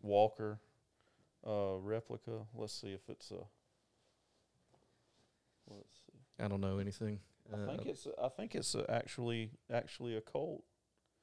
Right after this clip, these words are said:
Speaker 1: The cylinder.
Speaker 2: I,
Speaker 1: Can't really
Speaker 2: there's some
Speaker 1: see. Yeah, this, this is a Walker,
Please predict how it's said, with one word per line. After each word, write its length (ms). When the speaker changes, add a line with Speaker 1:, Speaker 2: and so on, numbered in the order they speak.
Speaker 1:
The 80
cylinder. 840
Speaker 2:
I, 140
Speaker 1:
Can't 160
really 200
Speaker 2:
there's 140
some 100
Speaker 1:
see. 600
Yeah, 280
this, 360
this 320
is 140
a 80
Walker, 800